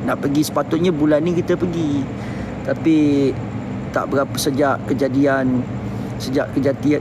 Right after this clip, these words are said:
kejadian apa? Sejak kejadian, kejadian apa? Kejadian kes, kes paranormal, kan. Habis merundum. Siapa te-, siapa perasan paranormal Malaysia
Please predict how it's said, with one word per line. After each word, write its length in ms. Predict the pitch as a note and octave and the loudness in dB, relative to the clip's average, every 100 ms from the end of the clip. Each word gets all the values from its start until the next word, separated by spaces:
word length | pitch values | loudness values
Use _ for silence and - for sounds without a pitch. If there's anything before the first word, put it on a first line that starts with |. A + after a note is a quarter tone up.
| - | 0
kejadian 360 | C#3 C#3 C#3 D3 | 0 2 2 0
apa? 160 | - | -2
Sejak 320 | E3+ C#3 C#3 - | -4 -2 -2 -2
kejadian, 640 | C#3 C#3 B2+ C#3 C3+ C3 B2+ - - - - - - - - - - - G#2+ - A#2 G2+ - - - - - - - - - | -2 0 2 2 2 2 0 -2 -6 -8 -8 -8 -8 -8 -8 -8 -8 -6 -8 -6 -8 -6 -8 -8 -8 -8 -8 -8 -10 -10 -2
kejadian 280 | D3 D3 D3+ | 0 2 2
apa? 160 | D3+ F#3 | 0 -2
Kejadian 880 | F3 B2 C3+ D3 C3+ C3+ C3 B2+ B2 - | -2 0 2 2 4 2 2 2 0 0
kes, 400 | D#3 C#3+ - - - - - - - | 0 2 0 -6 -8 -10 -10 -8 -2
kes 240 | C#3+ C3 | 0 0
paranormal, 480 | - C#3 C#3+ D3 D3 | 0 0 2 4 2
kan. 120 | B2+ A#2 | 2 0
Habis 400 | C3+ D3+ E3 C#3+ | 0 2 2 2
merundum. 400 | C#3 C#3 C3 A#2 | 2 2 2 0
Siapa 320 | A#2+ F3 - A3 | -2 -2 0 0
te-, 160 | G3 | 2
siapa 240 | G3 G3+ A3 | 2 0 2
perasan 560 | G3 F#3+ - C#3+ E3+ G3 - - - - - - - - | 2 0 2 0 -2 -4 -8 -8 -8 -8 -10 -10 -4 0
paranormal 960 | E3 F3 F#3 G3 F#3+ F#3 F3+ F3+ D#3+ | 2 4 4 4 6 6 6 4 2
Malaysia 400 | D#3 E3+ F#3 A3 | 0 2 2 2